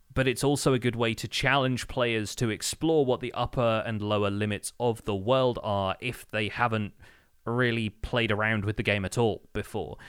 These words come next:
So, like, oh, you can build all the way up to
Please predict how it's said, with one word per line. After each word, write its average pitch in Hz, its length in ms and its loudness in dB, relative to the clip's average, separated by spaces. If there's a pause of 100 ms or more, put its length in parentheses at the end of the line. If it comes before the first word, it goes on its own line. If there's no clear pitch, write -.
(120)
So, 120 200 0
like, 104 340 0
oh, 165 240 6
you 127 140 -4
can 135 360 0
build 123 300 4
all 101 100 2
the 101 80 0
way 98 160 2
up 95 180 0
to 92 320 -6